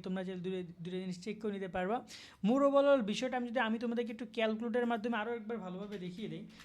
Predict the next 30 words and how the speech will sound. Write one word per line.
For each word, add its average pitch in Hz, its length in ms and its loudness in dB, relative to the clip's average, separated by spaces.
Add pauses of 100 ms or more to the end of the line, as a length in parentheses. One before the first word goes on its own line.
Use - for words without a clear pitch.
(140)
ঠিক 214 180 2
আছে? 220 260 -4
আহ, - 440 -12 (480)
ক্যালকুলেটর 220 460 0 (100)
অনলাইনের 190 300 2
মাধ্যমে 180 420 0 (300)
ধরো 208 140 6
না 254 160 4
তুমি 254 140 4 (100)
জেএসসিতে 214 460 2 (100)
তুমি 220 220 2
এখানে 220 260 2 (1000)
জেএসসিতে 190 420 0
ধরো 196 180 2
না 196 120 2 (160)
আমি 185 120 0
দুইটা 190 240 -2
সাবজেক্টের 208 440 -4
কথাই 208 160 0
বলেছিলাম, 185 500 -2 (340)
তুমি 208 200 4
অঙ্কে 214 500 2
পেয়েছো 233 300 4
আশি, 196 340 0 (480)
ঠিক 208 180 2
আছে, 220 180 -4 (280)
প্লাস 185 200 2 (120)
তুমি 208 160 2 (100)
এখানে, 214 340 0
আহ, 165 520 0